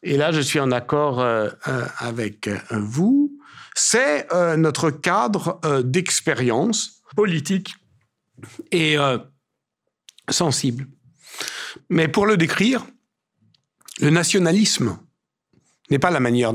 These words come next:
meilleure manière de le faire. Autrement dit, le nationalisme échoue à décrire la nation. C'est les sciences sociales qui en produisent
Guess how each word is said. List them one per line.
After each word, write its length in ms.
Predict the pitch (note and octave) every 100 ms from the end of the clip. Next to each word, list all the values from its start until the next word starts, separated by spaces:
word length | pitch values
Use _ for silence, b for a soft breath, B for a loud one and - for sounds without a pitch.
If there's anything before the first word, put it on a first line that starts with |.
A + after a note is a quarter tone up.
| B2
meilleure 400 | - B2+ B2+ B2+
manière 300 | B2 A#2 A#2+
de 60 | G#2+
le 60 |
faire. 240 | G2+ G#2+ G#2+
Autrement 280 | B2 F3+ G#3
dit, 80 |
le 80 | A#3
nationalisme 640 | D#3+ D3+ F#3 E3+ G3+ G3 -
échoue 420 | - D3+ - F#3 C#3+ - _ _ _
à 120 | - C3+
décrire 400 | C3+ - C#3+ A#2+
la 120 | A2+
nation. 400 | G#2 F#2 - - _ b b b b b b
C'est 520 | - E3+ F3 C3+ - _ _ -
les 100 | C#3
sciences 260 | - D#3+ C#3
sociales 480 | F3+ E3 C4+ A3+
qui 280 | D3 E3+ E3
en 320 | D3 C#3 G#2+ B B -
produisent 880 | - - D3+ F3 B3 A3 B2 B2 -